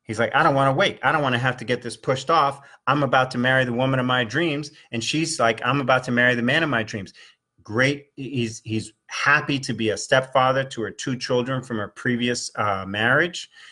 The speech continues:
Uh, they have a great relationship. He dreamed of exactly her. It's this, it's a beautiful story. And they got married,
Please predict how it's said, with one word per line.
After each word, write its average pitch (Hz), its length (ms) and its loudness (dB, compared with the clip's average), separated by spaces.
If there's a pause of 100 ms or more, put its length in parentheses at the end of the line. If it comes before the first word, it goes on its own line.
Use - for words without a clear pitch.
(180)
Uh, 104 460 2
they 110 80 0
have 104 120 2
a 95 80 -6
great 113 440 2
relationship. 131 800 0 (160)
He 127 320 0
dreamed 127 760 0
of 107 340 -4 (100)
exactly 120 720 0
her. 127 500 2 (220)
It's 135 220 -2
this, 143 280 0
it's 131 220 -4
a 123 40 0
beautiful 135 440 0
story. 120 480 0
And 151 220 2
they 135 100 2
got 123 260 2
married, 135 520 2